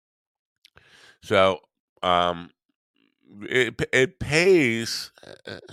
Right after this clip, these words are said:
and I know this is a hard sell, especially in these times when nationalism is on the rise in,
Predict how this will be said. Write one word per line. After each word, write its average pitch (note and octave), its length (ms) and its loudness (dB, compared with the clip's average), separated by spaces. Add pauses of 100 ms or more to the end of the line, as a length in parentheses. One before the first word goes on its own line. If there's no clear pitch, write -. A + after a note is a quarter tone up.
(440)
and G#2+ 160 -4
I A#2+ 80 0
know D3+ 180 0
this C#3+ 220 -6
is G#2+ 60 -8
a G2 100 2
hard B2 500 2
sell, G2 420 -4
especially G2+ 540 -8
in F2+ 140 -10
these F#2 200 -8
times E2+ 320 -6
when D#2+ 260 -12
nationalism E2 800 -4 (480)
is D#2+ 560 -8 (840)
on G2 220 -6
the E2+ 100 -8
rise D#2+ 720 -2
in, E2 340 -16